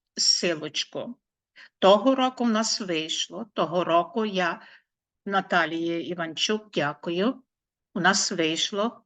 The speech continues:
разом молитися. Хто має можливість, до першого квітня приєднуйтеся до мене в дев'ятій годині вечора, щоб ми разом молилися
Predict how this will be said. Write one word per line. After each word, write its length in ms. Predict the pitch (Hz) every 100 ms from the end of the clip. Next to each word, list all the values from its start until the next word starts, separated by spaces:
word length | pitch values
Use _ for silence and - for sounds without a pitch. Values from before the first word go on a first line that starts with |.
| -
разом 680 | 156 143 147 - 196 220 - _ _ _ _ _ 202
молитися. 720 | 180 151 156 156 175 - - - - _ _
Хто 300 | - - 190
має 340 | 185 175 170 170
можливість, 960 | 175 170 - 165 160 196 240 - -
до 120 | -
першого 600 | - 170 165 - - 156
квітня 560 | 156 - 156 170 220 240
приєднуйтеся 1160 | - 185 170 165 165 170 156 - - 156 - 147
до 160 | 170
мене 400 | 160 151 156 202
в 80 | 254
дев'ятій 600 | 202 196 165 160 147 -
годині 460 | 156 151 165 151 151
вечора, 680 | 156 156 - 208 214 269 - - - _ _
щоб 300 | - - 196
ми 180 | 170 165
разом 480 | 165 160 - 151 151
молилися 800 | 156 156 175 202 214 - 262